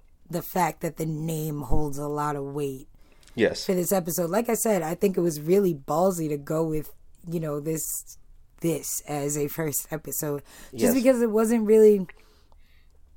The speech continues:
Speaker 1: you know, in a lot of ways, it's almost anticlimactic. Not a lot happens.
Speaker 2: No.
Speaker 1: And then, you know, the death in the end, you feel it, but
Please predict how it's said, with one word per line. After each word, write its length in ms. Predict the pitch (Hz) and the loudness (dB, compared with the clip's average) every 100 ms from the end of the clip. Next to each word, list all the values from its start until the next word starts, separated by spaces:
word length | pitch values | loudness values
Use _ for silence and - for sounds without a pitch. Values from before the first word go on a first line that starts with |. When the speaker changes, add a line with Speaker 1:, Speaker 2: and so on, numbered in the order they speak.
| - | 0
Speaker 1:
you 120 | 208 | 6
know, 140 | 220 | 6
in 80 | 208 | 6
a 60 | 196 | 6
lot 180 | 196 220 | 6 6
of 60 | |
ways, 160 | 202 180 | 4 0
it's 140 | 170 | -2
almost 260 | 185 180 156 | -2 -2 -2
anticlimactic. 920 | 175 175 175 160 160 170 170 160 151 | -2 -2 -4 -4 -2 -4 -4 -6 -6
Not 180 | 165 185 | -4 0
a 60 | 202 | 2
lot 160 | 190 | 2
happens. 840 | 170 160 175 175 160 156 156 - - - - - | 0 -4 -6 -4 -4 -4 -4 -6 -6 -12 -18 -6
Speaker 2:
No. 240 | 123 87 - - | -4 -4 -6 -10
Speaker 1:
And 220 | 175 180 | -2 0
then, 480 | 180 180 175 175 214 | 2 2 2 -2 -6
you 120 | 196 185 | -4 -2
know, 160 | 175 | 0
the 120 | 160 | -2
death 380 | 160 180 185 180 | -4 0 0 0
in 120 | 180 | -4
the 180 | 160 156 | -4 -2
end, 320 | 180 175 160 170 | -2 -2 -6 -8
you 100 | 170 | -6
feel 380 | - 240 233 | -2 0 2
it, 160 | 175 147 - | 2 -2 -2
but 380 | 175 160 151 | 0 0 -2